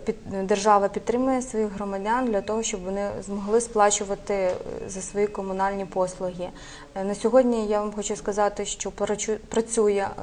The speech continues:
гаряча лінія Департаменту соціального захисту за номером телефону шістдесят три тридцять шість нуль один.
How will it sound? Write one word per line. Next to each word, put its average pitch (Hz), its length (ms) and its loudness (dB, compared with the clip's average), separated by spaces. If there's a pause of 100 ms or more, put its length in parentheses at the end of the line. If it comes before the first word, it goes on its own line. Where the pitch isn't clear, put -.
(140)
гаряча 214 360 4
лінія 202 300 0
Департаменту 196 680 -2
соціального 190 480 -4
захисту 214 440 -2
за 202 120 -4
номером 196 380 -4
телефону 190 520 -4
шістдесят 190 320 -8
три 190 200 -6
тридцять 185 320 -6
шість 196 280 -6
нуль 185 180 -4
один. 190 340 -4